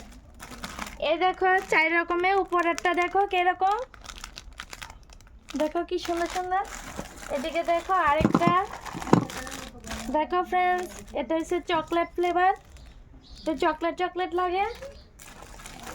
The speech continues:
এদিকে দেখো গুল কেক। এদিকে দেখো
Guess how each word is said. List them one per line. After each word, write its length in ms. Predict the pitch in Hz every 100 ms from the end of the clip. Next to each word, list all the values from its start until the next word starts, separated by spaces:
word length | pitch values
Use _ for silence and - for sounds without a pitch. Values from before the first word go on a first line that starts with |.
| - - - 285
এদিকে 260 | 277 302 302
দেখো 320 | 311 320 330 349 370 370 - 254
গুল 160 | 311 320 311
কেক। 260 | 330 349 349 - 247 220 214 - - - - - - - -
এদিকে 280 | 269 302 294 330
দেখো 260 | 339 339